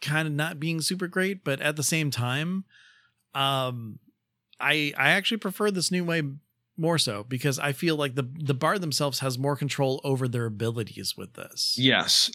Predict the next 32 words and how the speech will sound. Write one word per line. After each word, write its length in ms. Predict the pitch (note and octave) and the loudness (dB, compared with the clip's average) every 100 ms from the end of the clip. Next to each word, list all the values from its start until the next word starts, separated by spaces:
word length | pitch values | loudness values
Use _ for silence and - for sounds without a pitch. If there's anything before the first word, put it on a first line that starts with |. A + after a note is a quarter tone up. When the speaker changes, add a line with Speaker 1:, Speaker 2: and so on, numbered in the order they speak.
| - | 4
Speaker 2:
I, 300 | C#3+ D#3+ D#3+ | 6 8 6
I 40 | |
think 280 | D3+ B3 A#3 - | 6 6 6 4
overall, 1000 | D#3 E3 D#3 C3+ A2+ A#2 A#2+ D3+ E3+ - - | 6 8 8 6 6 6 6 4 0 -6 2
I 100 | B2+ | 4
like 320 | B2 B2 - | 6 4 2
this 240 | B2+ B2 | -2 0
new 220 | B2 A#2+ B2+ | 0 0 2
one 240 | C3+ D#3 | 0 -2
where 400 | - C3+ B2 B2 | 0 4 4 4
we're 120 | A#2+ | 2
moving 320 | B2+ C3 C3 | 4 4 4
from 160 | A#2+ B2 | 2 0
a 40 | G#2 | 4
bonus 400 | C#3 D3 D#3 D3+ | 4 4 4 6
action, 520 | B2+ B2+ - A#2+ A2+ - - - _ - | 6 6 4 2 -4 -10 -20 -20 _ 0
uh, 360 | A#2+ A2 G2 - | 4 6 4 0
to 600 | - - B2+ A#2+ A#2 A2 - | 2 4 6 6 6 4 2
a 400 | A2 G#2 G2+ G#2 | 4 4 4 2
reaction, 840 | G2 A2 A2+ A#2 - - G2 C3 - _ - | 0 2 4 4 4 0 0 -6 -8 _ -6
Speaker 1:
Mm-hmm. 240 | C3+ A#2 A#2+ | -2 2 6
Speaker 2:
uh, 200 | A2+ A2+ | 8 8
which 260 | B2 - | 6 6
gives 220 | D#3 C3 | 6 6
them 280 | A2 C#3 B2+ | 6 6 6
a 120 | A#2+ | 0
few 260 | - D3 D#3 | -2 4 6
more 240 | D3 C3+ C3 - | 6 4 2 -2
reaction 600 | C3 B2+ B2+ F3+ - B2 | 2 6 8 8 4 4
things 280 | A2+ G#2+ - | 2 0 -2
to 100 | - | -6
do, 380 | G2+ F#2+ G2 | -6 -8 -12